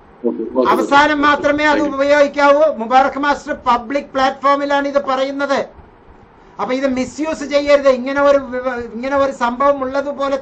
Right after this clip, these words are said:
Speaker 2: തന്നെ നിങ്ങളുടെ ഉത്തരവാദിത്തം നിങ്ങൾ പൂർത്തിയാക്കിയിട്ടുണ്ടോ എന്നും കൂടി ഉറപ്പുവരുത്തുക. നിങ്ങൾ കൃത്യമായി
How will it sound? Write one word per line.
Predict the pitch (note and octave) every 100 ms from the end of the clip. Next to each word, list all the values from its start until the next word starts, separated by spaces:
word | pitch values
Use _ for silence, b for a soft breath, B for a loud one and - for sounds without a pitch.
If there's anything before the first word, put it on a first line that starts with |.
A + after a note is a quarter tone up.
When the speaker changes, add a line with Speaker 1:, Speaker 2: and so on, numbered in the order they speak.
| B3
Speaker 2:
തന്നെ | A#3 D4+ E4+ - B B
നിങ്ങളുടെ | G#3 A#3+ D4 D#4 E4
ഉത്തരവാദിത്തം | D4+ C#4+ D4 D4 D4 C#4+ C#4 D4+ C#4+
നിങ്ങൾ | C#4 C#4+
പൂർത്തിയാക്കിയിട്ടുണ്ടോ | C#4+ C4+ C#4 C#4+ C#4 C4+ C#4 A3 C4+ C4 C#4+
എന്നും | C#4 C4+ C4
കൂടി | C4+ C#4+
ഉറപ്പുവരുത്തുക. | C4+ B3+ C4+ C4+ - C4+ A#3 A#3
നിങ്ങൾ | B3+
കൃത്യമായി | C4+ C4+ A#3+ C#4 C4 C4 C4+ D4